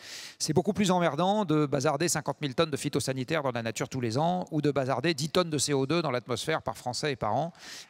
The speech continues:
Euh, c'est des choses qui se gèrent moins bien. Alors, je suis beaucoup plus pour l'intelligence naturelle que pour l'intelligence artificielle, personnellement.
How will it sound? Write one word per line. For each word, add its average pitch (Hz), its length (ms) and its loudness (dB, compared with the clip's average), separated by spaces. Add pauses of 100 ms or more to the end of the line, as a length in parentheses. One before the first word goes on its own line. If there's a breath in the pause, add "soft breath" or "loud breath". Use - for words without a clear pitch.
(100)
Euh, 107 280 -2
c'est 127 220 -4
des 120 160 -4
choses - 340 0
qui 123 120 -2
se 123 120 -4
gèrent 135 200 0
moins 127 100 -4
bien. 113 140 -6 (3500)
Alors, 165 320 2 (1500)
je 143 140 0
suis 185 200 2
beaucoup 185 240 2
plus 202 220 2
pour 165 140 2
l'intelligence 160 500 0
naturelle 156 460 2
que 139 80 2
pour 120 120 -2
l'intelligence 127 440 -2
artificielle, 117 560 -2
personnellement. 117 640 -4